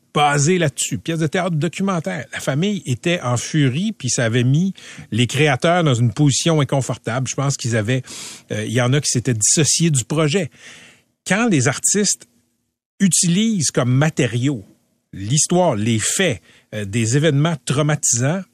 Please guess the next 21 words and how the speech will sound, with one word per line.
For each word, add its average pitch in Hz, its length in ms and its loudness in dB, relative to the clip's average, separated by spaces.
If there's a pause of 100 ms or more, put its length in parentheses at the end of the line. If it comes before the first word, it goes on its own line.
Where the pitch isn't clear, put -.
(260)
les 131 220 4
gens 170 280 2
qui 151 140 0
l'ont 131 260 4
vécu, 123 340 0
l'événement, 117 460 -4
sont 107 220 -6
rarement 127 600 0
contents. - 360 -10 (520)
Ceci 151 300 2
étant 151 240 0
dit, 151 300 -2 (440)
est-ce 127 240 2
que 190 320 0
on 120 160 -2
peut 156 220 0 (100)
interdire 151 680 0
ça ? 214 320 -6 (240)
Je - 140 -8
pense 127 280 0
pas. 196 280 -4